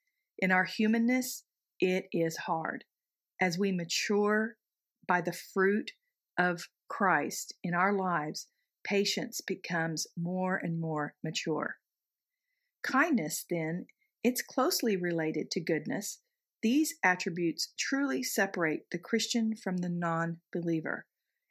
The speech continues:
And this doesn't mean that those who aren't believers in Christ cannot exhibit kindness. It simply means the goodness experienced through Christ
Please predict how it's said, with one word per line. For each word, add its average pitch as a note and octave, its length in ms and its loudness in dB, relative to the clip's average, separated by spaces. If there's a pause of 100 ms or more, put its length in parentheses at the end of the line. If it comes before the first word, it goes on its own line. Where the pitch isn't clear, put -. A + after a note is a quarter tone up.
And A3+ 160 6
this - 340 -2
doesn't A#3 400 4
mean E3+ 320 -2
that D#3+ 180 -4
those G3+ 300 2
who G#3+ 220 0
aren't G3 380 0
believers E3 460 2
in D#3+ 140 -2
Christ D#3+ 500 0 (340)
cannot F#3+ 400 2
exhibit E3+ 560 -2
kindness. G#3+ 640 0 (320)
It A3+ 140 2
simply C4 360 2
means F#3 420 -2 (200)
the F#3 80 0
goodness F#3 720 0
experienced G3 720 -2
through F3+ 280 0
Christ - 640 -2